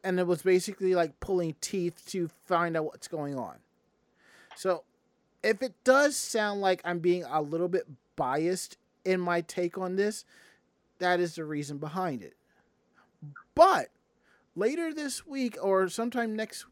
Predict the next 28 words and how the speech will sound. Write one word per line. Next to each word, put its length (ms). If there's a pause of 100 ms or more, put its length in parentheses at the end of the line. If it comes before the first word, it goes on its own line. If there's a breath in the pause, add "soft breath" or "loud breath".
week, 460 (180)
um, 840 (600 loud breath)
one 120
of 100
our 120
own 240
staffers, 580
La 80
Chocola, 520
who 100
was 240
with 240
us, 340 (320 loud breath)
will 140
have 320 (680 soft breath)
her 360
convention 560
report 420
up 220 (120)
on 260
our 180
website 460
at 120
anime 360
jam 240
session 360 (280 soft breath)
dot 240
com, 340